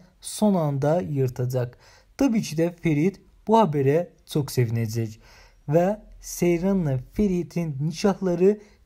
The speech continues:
tekrardan kıyılacak arkadaşlar. Haberiniz ola.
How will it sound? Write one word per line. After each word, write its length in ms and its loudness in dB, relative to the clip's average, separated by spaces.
tekrardan 720 0
kıyılacak 560 -2
arkadaşlar. 760 -2
Haberiniz 800 0
ola. 520 0